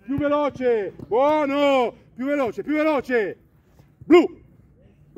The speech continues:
Bravo Gabri, non andare indietro, non tirare indietro la testa, era tutto giusto. A parte il passaggio, ciao palla. Giallo! Buono, buono, buono.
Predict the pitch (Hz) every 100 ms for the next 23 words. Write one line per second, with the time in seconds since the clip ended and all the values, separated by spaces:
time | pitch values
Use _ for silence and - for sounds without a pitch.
0 | - _ - - - - - - - -
1 | - - 165 214 240 247 247 262 262 240
2 | 240 240 262 254 269 285 277 269 254 254
3 | 254 254 254 277 269 254 247 247 214 226
4 | - 185 220 214 240 262 233 208 190 180
5 | 254 262 240 214 165 - - _ _ _
6 | _ _ _ _ 254 330 311 254 147 -
7 | _ _ _ _ _ _ _ _ _ _
8 | - - _ 170 185 - - - 120 175
9 | 220 240 196 131 139 214 262 254 208 165
10 | 196 277 277 285 247 214 151